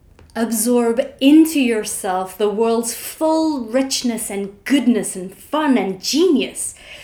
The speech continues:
so that when someone tells you it's not worth fighting for, you will stick up for it, protect it, run to its defense because it is your world they're talking about,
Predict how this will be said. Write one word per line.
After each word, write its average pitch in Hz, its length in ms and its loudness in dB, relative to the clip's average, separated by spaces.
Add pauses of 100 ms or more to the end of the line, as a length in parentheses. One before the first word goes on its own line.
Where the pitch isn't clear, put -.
(100)
so - 160 -2
that 269 220 -2
when 294 180 -2
someone 349 600 -2
tells 294 540 -8
you 190 180 -6
it's - 300 -10
not 240 460 -6 (120)
worth 214 280 -12
fighting 196 580 -10
for, 247 480 -10 (1700)
you 240 320 0
will 220 160 -4
stick - 480 -4
up 208 240 -8
for 165 200 -14
it, - 180 -20 (260)
protect 262 560 0
it, - 180 -16 (240)
run 269 360 4
to 254 180 0
its 240 180 -4
defense 196 480 -6
because 254 400 2
it 277 280 -2
is 214 340 -4
your 302 340 0
world 233 360 0
they're 202 160 -4
talking 196 480 -10
about, 143 340 -16